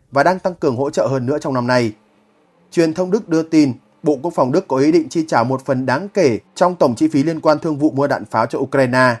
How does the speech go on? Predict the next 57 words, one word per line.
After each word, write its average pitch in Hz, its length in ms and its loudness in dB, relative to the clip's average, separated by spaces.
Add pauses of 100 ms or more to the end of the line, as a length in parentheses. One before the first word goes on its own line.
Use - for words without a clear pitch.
(360)
một 151 200 2
dự 160 100 -2
án 131 260 0
do 175 100 0
Cộng 156 180 -4
hòa 127 140 0
Séc 160 260 -4
dẫn 131 160 -2
dắt. 156 200 2 (800)
Đây 160 160 2
được 147 120 2
coi 151 140 6
là 139 80 2
bước 185 220 -2
tiến 143 180 0
quan 170 220 -2
trọng 139 200 -4
trong 151 140 -6
dự 147 80 -4
án 120 180 -2
cung 135 160 -8
cấp 175 120 0
đạn 131 220 -2
pháo 113 200 0
cho 117 120 -8
Ukraine. 123 600 0 (600)
Dự 147 180 0
án 147 200 2
này 190 120 0
thể 143 120 -2
hiện 143 200 0
một 135 100 0
sáng 139 240 -4
kiến 156 160 -2
hợp 170 200 -4
tác 170 180 0
của 117 120 -2
châu 143 160 0
Âu 147 140 4
nhằm 123 140 -4
cung 127 200 -6
cấp 170 160 -4
hỗ 135 120 -6
trợ 156 200 -2
quân 131 140 -4
sự 123 200 -4
cho 131 80 -6
Ukraine, 127 560 0 (400)
giúp 185 280 -2
tăng 175 140 -2
khả 117 160 -4
năng 160 120 -2
phòng 131 180 -4
thủ 113 180 -2
của 110 100 -8
nước 143 140 -2
này. 123 260 0